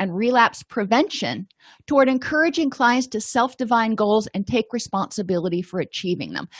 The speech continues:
So I want you to think about this for a minute, 'cause this is really the crucial point. Well, this one and the shift from emergency room and acute care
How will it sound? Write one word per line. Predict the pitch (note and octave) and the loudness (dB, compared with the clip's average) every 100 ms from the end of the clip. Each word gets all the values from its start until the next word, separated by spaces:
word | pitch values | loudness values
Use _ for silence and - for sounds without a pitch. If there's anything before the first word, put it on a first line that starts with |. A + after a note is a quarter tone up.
| - | -10
So | - | 0
I | C4+ | 2
want | D#4+ D#4+ | 2 2
you | |
to | B3+ | -4
think | - A#3 G#3 | -2 -2 0
about | F#3 - | 0 0
this | F3 E3+ | 0 -6
for | - D3 | -4 -2
a | |
minute, | D3+ - | -2 -2
'cause | G3 G3 | -6 -2
this | G#4+ - | -2 0
is | F3+ C#3+ | -2 -4
really | C#3+ G3+ G#3 F#3 | -6 -2 -2 -2
the | D3 | -6
crucial | - - F#3 F#3 - F#3 F3 - _ _ _ _ | -10 -6 -4 -4 -2 -2 -2 -6 _ _ _ _
point. | G#3+ D#3+ - | 0 0 0
Well, | F3+ E3 | -2 2
this | G#3 G#3 G3+ | 2 2 0
one | F#3 E3 | 0 2
and | E3+ | 0
the | |
shift | - G3 - | 0 0 0
from | G#3+ F#3 E3 - _ _ _ _ | -2 -2 -2 -8 _ _ _ _
emergency | G3+ G3+ G3+ G3+ G#3+ | 4 4 4 -2 -2
room | F3+ F#3 E3 | -2 0 0
and | |
acute | E3 - G#3 - | -2 -2 -4 -2
care | G#3 D3 C3+ | 0 2 2